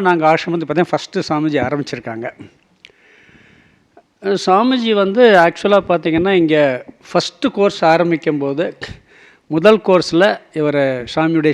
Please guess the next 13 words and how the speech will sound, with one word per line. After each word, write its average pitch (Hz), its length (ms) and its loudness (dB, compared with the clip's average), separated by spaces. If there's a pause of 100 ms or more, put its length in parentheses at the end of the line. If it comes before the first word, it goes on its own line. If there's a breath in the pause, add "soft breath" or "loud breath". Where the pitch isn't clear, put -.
சிஷ்யர்களாக 147 580 0
இருந்து 127 400 -6
அதில் 151 280 -4
பிரதான 185 360 2
மாணவராக 160 500 2
இருந்தார். 127 300 -6 (1200 loud breath)
சாமிஜிக்கு 196 560 2
வந்து 185 160 4
இவரை 180 160 6
ரொம்ப 160 180 2
பிடிக்கும். 156 360 0 (160)
இவருடைய 151 460 0 (460)
அறிவாற்றல், 151 680 2